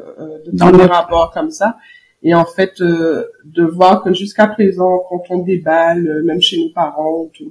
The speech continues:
Speaker 1: de, ou certaines copines qui, qui, qui n'avaient pas connaissance de, de certains produits et qui se disaient, « Ah ouais, ça se fait » et tout ça. Et la qualité qu'il y a derrière certains produits, ben,
Speaker 2: Ça
Speaker 1: c'est vraiment, c'est vraiment valorisant, quoi. C'est vraiment intéressant et c'est, c'est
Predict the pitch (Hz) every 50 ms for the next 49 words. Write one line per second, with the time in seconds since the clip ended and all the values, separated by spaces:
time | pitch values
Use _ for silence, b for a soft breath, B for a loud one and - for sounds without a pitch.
0 | 151 160 156 151 147 147 147 b b b b b b b b b b _ 165 170
1 | - - 160 151 - 160 165 165 185 160 - - 175 170 175 175 175 - - -
2 | - 311 320 302 277 - - - - 180 175 151 - - _ - 180 160 156 165
3 | 160 - 180 180 208 196 190 180 180 - 175 175 - 170 160 160 151 151 147 147
4 | 151 156 160 - - 165 160 - 165 170 165 - 175 160 156 170 160 151 - -
5 | - 160 156 156 - 175 156 147 151 175 190 185 185 - 139 139 - - 185 185
6 | - _ - 220 220 220 202 208 - 170 180 - - 202 214 247 - B B B
7 | B B B B B _ - 165 180 175 165 165 175 180 180 190 180 175 190 196
8 | 196 - 202 170 165 170 165 156 156 156 151 156 - 170 160 143 - 156 156 -
9 | - 165 151 156 175 190 208 208 180 165 151 143 139 135 139 135 - _ _ _
10 | _ _ _ _ _ _ _ _ _ - - - - - 175 170 165 160 165 165
11 | 185 185 190 190 185 185 185 185 180 180 180 165 151 170 175 180 180 190 185 190
12 | 175 175 180 208 247 254 311 330 294 - 175 160 - - 160 - 170 165 175 180
13 | 185 175 180 - 165 165 165 170 - - 262 247 202 180 180 - - 165 151 147
14 | 139 139 147 156 - - - - - 151 143 131 131 127 139 156